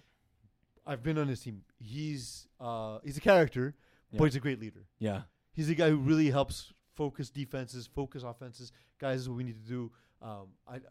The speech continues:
Speaker 1: he's a perfect guy to have on a,
Speaker 2: Yes.
Speaker 1: on an experienced team.
Speaker 2: Boom!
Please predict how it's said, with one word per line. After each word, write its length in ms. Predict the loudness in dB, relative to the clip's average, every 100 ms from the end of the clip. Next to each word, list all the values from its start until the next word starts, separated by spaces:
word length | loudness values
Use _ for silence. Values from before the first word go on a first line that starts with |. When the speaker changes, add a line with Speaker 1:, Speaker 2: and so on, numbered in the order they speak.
| _ _ _ _ -20
Speaker 1:
he's 140 | -12
a 60 | -6
perfect 280 | -4 -4 0
guy 120 | 0
to 80 | 0
have 280 | 0 0
on 140 | 0 -2
a, 80 | 0
Speaker 2:
Yes. 200 | 0 0
Speaker 1:
on 140 | -4
an 80 | -4
experienced 480 | -8 -8 -12 -12 -14
team. 180 | -18 -18 _ -20 _ _ _ _ _ _ _ _ _ _ _ _ _ _ _ _ _ _ _ -12 -8 10
Speaker 2:
Boom! 580 | 12 12 12 12 12 8